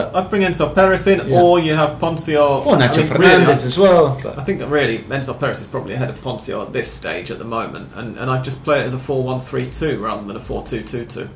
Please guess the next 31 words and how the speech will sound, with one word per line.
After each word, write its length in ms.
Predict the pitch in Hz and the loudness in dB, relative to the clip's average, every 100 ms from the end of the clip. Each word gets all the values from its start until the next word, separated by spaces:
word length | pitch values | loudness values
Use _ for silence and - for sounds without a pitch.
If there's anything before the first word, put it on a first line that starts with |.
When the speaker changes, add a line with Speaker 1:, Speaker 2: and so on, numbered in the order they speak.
| - | 4
Speaker 1:
Yeah, 340 | 359 247 156 | 6 8 8
there's 200 | 127 147 | 6 2
plenty 300 | - 202 - | -2 -4 -4
of 100 | 98 | -2
options, 240 | 107 - 139 | -2 -4 -8
Speaker 2:
Which 160 | 131 | -6
is 80 | 135 | -2
Speaker 1:
but 80 | 151 | 0
Speaker 2:
what 100 | 147 | 0
River 200 | 135 117 | -2 -2
did 200 | 147 139 | 0 0
a 40 | |
Speaker 1:
Yeah. 80 | 104 | -2
Speaker 2:
few 100 | 101 | -6
times 300 | 95 98 98 | -6 -6 -6
last 260 | 101 - - | -8 -8 -8
year, 180 | 110 95 | -8 -6
so 200 | - 113 | -6 -6
I, 140 | - | -4
I 40 | |
think 140 | 135 143 | -6 -6
there 100 | 104 | -4
are 80 | 120 | -6
options. 240 | - 135 | -6 -2
Obviously, 480 | 151 147 143 120 - - - - | -2 -2 -2 -6 -6 -14 -20 -12
you're 140 | 131 131 | -4 -2
gonna 140 | 113 | -2
miss 280 | 120 127 117 | -4 -6 -6
some 380 | - 127 104 101 - - - - - | -6 -4 -6 -8 -16 -20 -20 -20 -12
sort 180 | - | -6
of 80 | 123 | -6